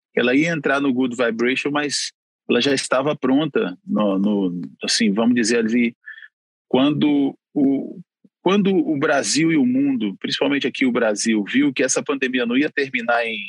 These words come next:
junho de dois mil e vinte, foi, foi a música Tudo Vai Dar Certo. Então, foi uma música também extremamente importante no YouTube. Fizemos um, um, um lyric video, né? Uma animação assim e tal.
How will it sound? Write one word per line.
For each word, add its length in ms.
junho 580
de 100
dois 200
mil 140
e 40
vinte, 440
foi, 200
foi 100
a 40
música 320
Tudo 220
Vai 200
Dar 120
Certo. 440
Então, 220
foi 160
uma 80
música 300
também 420
extremamente 760
importante 400
no 80
YouTube. 400
Fizemos 480
um, 420
um, 420
um 80
lyric 440
video, 440
né? 300
Uma 160
animação 760
assim 340
e 60
tal. 380